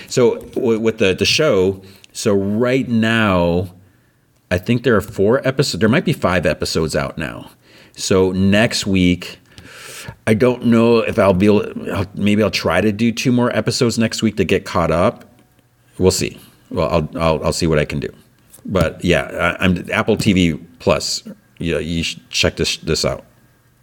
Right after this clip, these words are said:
Okay, then the main feature is Fast X. So like I said, it's a weird title, Fast and Furious Ten.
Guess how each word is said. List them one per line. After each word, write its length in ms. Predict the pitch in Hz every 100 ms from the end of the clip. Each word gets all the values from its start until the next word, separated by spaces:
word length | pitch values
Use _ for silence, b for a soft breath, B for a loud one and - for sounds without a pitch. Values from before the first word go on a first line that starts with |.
| -
Okay, 240 | - 135 104
then 360 | 90 117 117
the 120 | 107
main 300 | 101 143 185
feature 460 | 175 131 117 110 123
is 460 | - 101 95 90 -
Fast 340 | - 117 -
X. 500 | 101 67 - - - - -
So 160 | -
like 180 | 85 92
I 60 | 87
said, 260 | - 85
it's 160 | 78 -
a 280 | 82 78 76 - -
weird 280 | 87 135 139
title, 400 | 107 85 82 78 B B B _ -
Fast 260 | 95 95
and 80 | 92
Furious 300 | 98 95 87
Ten. 420 | 110 92 90 87